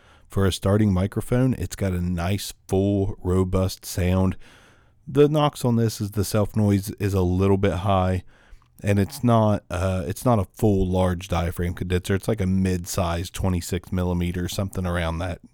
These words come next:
area, uh, is the size of the capsule. So it's not a true large diaphragm condenser microphone, but if you can find this between thirty and fifty bucks, it's one of the best out there. That and the M X L V sixty-seven G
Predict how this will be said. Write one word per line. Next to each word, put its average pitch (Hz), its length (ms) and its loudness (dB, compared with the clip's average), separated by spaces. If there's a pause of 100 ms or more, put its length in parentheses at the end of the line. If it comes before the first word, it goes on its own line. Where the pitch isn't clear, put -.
(380)
area, 87 520 -2 (480)
uh, 85 280 0
is 90 200 -6
the 95 80 -4
size 92 340 0
of 90 60 -6
the 87 80 -8
capsule. 87 500 -6
So - 180 -2
it's 113 140 -4
not 185 160 2
a 143 80 2
true 120 420 2
large 95 360 2
diaphragm 92 480 0
condenser 92 400 -2
microphone, 92 600 0 (640)
but 92 280 0 (180)
if - 140 -10
you 127 60 2
can 123 100 -2
find 110 260 2
this 113 140 2
between 101 420 2
thirty 104 260 2
and 95 120 0
fifty 107 260 -2
bucks, 90 520 -2 (460)
it's 107 240 0
one 98 160 4
of 95 100 2
the 92 60 0
best 87 400 -4
out 82 220 -4
there. 82 220 -6
That 87 280 0
and 87 140 -4
the 87 80 2
M 92 100 2
X 92 220 -4
L 95 200 0
V 90 280 -4
sixty-seven 90 880 -4
G 123 340 2